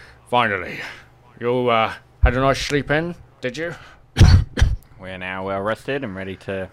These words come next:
Speaker 2: save the world, if that's what
Speaker 1: All
Speaker 2: you mean.
Speaker 1: right. So, you're coming with us to Candlekeep, then?
Speaker 2: Well, that was the plan, but I think, um, I think
Speaker 1: So I did
Speaker 2: Belladonna
Speaker 1: set you a
Speaker 2: sort of knows,
Speaker 1: task.
Speaker 2: knows best. I think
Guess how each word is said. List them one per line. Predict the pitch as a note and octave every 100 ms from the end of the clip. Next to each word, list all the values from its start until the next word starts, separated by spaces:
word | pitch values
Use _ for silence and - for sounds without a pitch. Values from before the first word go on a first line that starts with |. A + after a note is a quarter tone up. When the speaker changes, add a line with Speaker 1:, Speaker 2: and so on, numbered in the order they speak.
| -
Speaker 2:
save | - G2+ F#2+
the | G2
world, | G2 A#2+ D3 - - - - - F#2
if | F2+
that's | F#2+ F2+
what | B2
Speaker 1:
All | A#2
Speaker 2:
you | A2+
mean. | A2+
Speaker 1:
right. | G2 - - - - - - - - - - - - -
So, | B2+ A2+
you're | G2+ G#2
coming | - B2 A#2
with | G#2+
us | G#2 -
to | G#2
Candlekeep, | G#2+ F#2 - F2 E2
then? | - - - - - - - - - -
Speaker 2:
Well, | C#3 C#3+ D3 C3+ F#2 - - -
that | C#3+ C3
was | C#3+ C3+
the | A#2
plan, | F#2 F2+ G#2
but | G#2+
I | G2+
think, | A#2+ A2 G#2
um, | G#2+ G#2 G#2 G2 - - - - - - - - -
I |
think | A2+ -
Speaker 1:
So | A#2+
I | A2
did |
Speaker 2:
Belladonna | A#2+ C3 E2+
Speaker 1:
set | - C#3+
you | C#3 C#3
a |
Speaker 2:
sort | G#2+
of | B2+ G2 G2
knows, | F#2
Speaker 1:
task. | - -
Speaker 2:
knows | G2+ F#2+
best. | - A2 D2 - - - -
I | F#2+
think | F#2